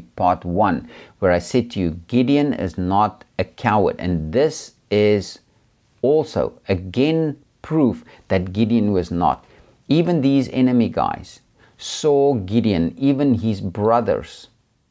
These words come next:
as we will see here now, which they killed, they saw them as sons that, uh, or, or men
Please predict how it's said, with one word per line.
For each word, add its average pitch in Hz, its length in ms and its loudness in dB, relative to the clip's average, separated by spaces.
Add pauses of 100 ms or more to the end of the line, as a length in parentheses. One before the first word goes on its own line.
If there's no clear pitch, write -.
(180)
as 101 220 0
we 110 100 2
will 101 160 2
see - 260 -6
here 95 140 -2
now, 64 280 -4 (420)
which 117 260 -2
they 104 140 2
killed, 101 520 -2 (360)
they 113 380 0
saw 127 480 0
them 85 480 -2 (240)
as 90 220 0
sons 92 920 -4 (480)
that, 92 420 -2
uh, 85 340 -2
or, 98 220 0
or 85 180 0
men 92 540 0